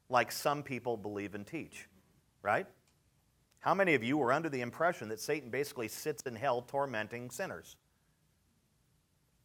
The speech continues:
That is false theology. Uh, years ago, I attended an event called the Ninety-nine.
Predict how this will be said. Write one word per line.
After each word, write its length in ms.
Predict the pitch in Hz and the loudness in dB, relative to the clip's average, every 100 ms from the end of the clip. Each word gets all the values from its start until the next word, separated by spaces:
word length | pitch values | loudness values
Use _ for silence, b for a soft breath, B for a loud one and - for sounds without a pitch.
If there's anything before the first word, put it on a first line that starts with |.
| - | -10
That 340 | 107 127 175 - - | 2 4 4 0 -4
is 480 | 117 107 101 - - | -4 -4 -8 -14 -6
false 440 | - 156 170 - - | 4 6 4 -2 -8
theology. 640 | 143 135 120 95 87 - - _ _ _ _ _ _ _ _ _ _ _ _ _ _ 98 | -2 2 2 0 -8 -16 -20 _ _ _ _ _ _ _ _ _ _ _ _ _ _ -16
Uh, 80 | 98 | -2
years 300 | 113 143 127 | 4 4 4
ago, 340 | 110 127 131 | 6 8 10
I 200 | 110 104 | 10 8
attended 580 | 101 98 - 123 123 110 | 6 2 0 -2 0 2
an 80 | 101 | 2
event 460 | 95 113 127 123 | 4 4 4 0
called 400 | - 120 110 98 | 4 6 6 4
the 180 | 101 98 | -6 -6
Ninety-nine. 1120 | 98 110 127 139 117 113 107 113 87 90 117 | -6 -4 -4 -4 -6 -6 -4 -6 -6 -8 -10